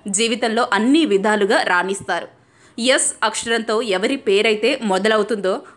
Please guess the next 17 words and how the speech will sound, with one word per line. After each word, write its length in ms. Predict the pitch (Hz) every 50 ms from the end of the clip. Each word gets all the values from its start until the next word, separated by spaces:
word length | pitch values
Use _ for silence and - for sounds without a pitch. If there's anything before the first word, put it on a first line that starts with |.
| _ -
వారు 320 | 196 220 220 214 214 262 -
అత్యంత 460 | 220 202 - - 240 254 262 302 302 269
విశ్వాసవంతులుగా 1120 | 196 131 - 202 220 - - 247 254 269 285 - 277 226 208 196 196 220 214 202 196 240
ఉంటారు. 400 | 254 240 208 - 180 170 156 135 - - _ _ _ - - _ _ - - - _ - -
వీరు 360 | 208 247 254 233 262 269 - -
అందమైన 440 | 202 190 196 240 262 262 277 269 277
వ్యక్తులై 440 | 226 220 196 208 - 277 262 254
ఉంటారు. 400 | 254 269 262 220 226 190 175 160 - - - _ _ _ _ - - - - -
వీరి 260 | 208 254 262 240 226
వ్యక్తిత్వం 600 | 196 202 196 190 - - 220 - 220 220 254 254 - - 233
చాలా 320 | 185 175 175 185 196 226
ఆసక్తికరంగా 880 | - - - 175 180 - 226 214 - 240 220 - 214 202 202 202 247 302
ఉంటుంది. 500 | 294 254 262 - 226 202 170 - - - - _ _ _ _ _ _ _ -
వీరు 240 | 220 269 269 269 285
బాహాటంగా 720 | 254 202 202 196 208 226 233 247 247 247 240 214 202 214 220
ప్రేమను 460 | 220 - 220 202 202 214 240 233 226
వ్యక్తపరచడం 840 | 196 190 190 190 190 - 233 220 233 202 196 196 - 196 190 208